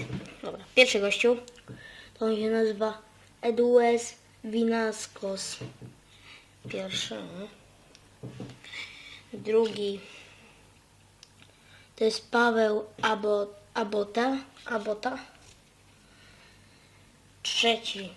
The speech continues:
to jest Kamil Kuzer. Następny gracz to jest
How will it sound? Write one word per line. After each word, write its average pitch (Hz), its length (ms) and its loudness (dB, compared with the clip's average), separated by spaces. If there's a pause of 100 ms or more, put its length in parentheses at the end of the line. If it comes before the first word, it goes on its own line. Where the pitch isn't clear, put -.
(1040)
to 214 80 -4
jest - 400 -2 (180)
Kamil 214 580 2
Kuzer. 214 640 2 (4000)
Następny 220 680 -2
gracz 202 520 -4 (1700)
to 202 120 -4
jest 196 440 -6